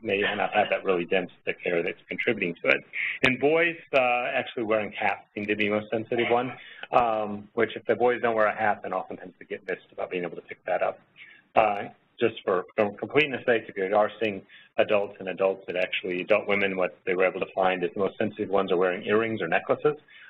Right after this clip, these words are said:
uh, for women and shaving for men. So actually the, the act of shaving during a headache, um, can be allergenic. But the takeaway from this slide is we can see as the kids gonna get older, we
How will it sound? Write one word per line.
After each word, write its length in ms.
uh, 380
for 120
women 300
and 120
shaving 400
for 80
men. 180
So 160
actually 300
the, 280
the 80
act 240
of 60
shaving 280
during 220
a 40
headache, 340
um, 260
can 100
be 80
allergenic. 560
But 340
the 160
takeaway 300
from 120
this 200
slide 260
is 160
we 100
can 200
see 140
as 260
the 80
kids 280
gonna 180
get 160
older, 460
we 140